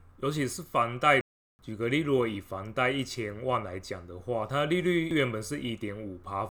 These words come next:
贷款的三十年，但利率只要上升了零点七五趴，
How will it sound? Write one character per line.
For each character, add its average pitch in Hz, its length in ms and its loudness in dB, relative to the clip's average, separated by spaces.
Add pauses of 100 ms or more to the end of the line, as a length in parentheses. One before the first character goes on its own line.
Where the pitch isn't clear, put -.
贷 135 140 6
款 127 180 -4
的 95 120 -6
三 104 220 -6
十 104 180 -8
年， 98 200 -10 (200)
但 156 200 0
利 160 140 0
率 156 140 0
只 135 120 -6
要 107 200 2
上 131 260 0
升 113 240 -4
了 101 320 -4
零 104 180 -4
点 120 220 0
七 113 220 -4
五 98 180 -4
趴， 98 400 -6